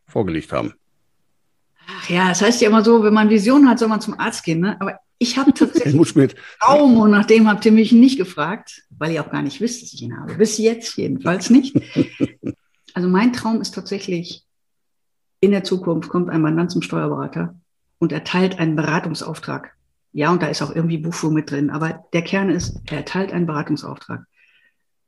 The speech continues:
Speaker 2: Und dieser läuft dann genauso automatisch ab wie heute eine fibu. Das heißt, egal ob der liquiditätsmäßig, betriebswirtschaftlich, Unternehmensnachfolge,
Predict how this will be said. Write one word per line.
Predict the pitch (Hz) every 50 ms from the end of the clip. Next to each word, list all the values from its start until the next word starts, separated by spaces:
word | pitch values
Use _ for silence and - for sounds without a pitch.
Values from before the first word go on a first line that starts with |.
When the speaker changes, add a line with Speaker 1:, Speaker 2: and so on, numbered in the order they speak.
| _ _
Speaker 2:
Und | - 180 170 175 226
dieser | 247 233 220 202
läuft | 190 185 190 196 190 - -
dann | 180 185 185 175
genauso | 185 196 202 208 220 214 220 214 202 - -
automatisch | 180 185 190 190 185 185 180 175 175 170 - - -
ab | 170 175 - -
wie | 170
heute | 165 - 87 175 175
eine | 170 160
fibu. | - - - 185 185 190 180 135 120 123 -
Das | - 165 - -
heißt, | 170 170 170 - -
egal | 151 147 156 160 151
ob | - 156 - _
der | - 156 147
liquiditätsmäßig, | 147 156 151 - 165 165 156 - 185 202 196 - - 175 170 170 170 170 -
betriebswirtschaftlich, | 156 156 - - 185 185 - 175 170 - - 165 170 - - 165 165 165 165 165 -
Unternehmensnachfolge, | 165 160 - 165 165 170 175 180 180 180 180 175 170 170 - 175 170 170 170 170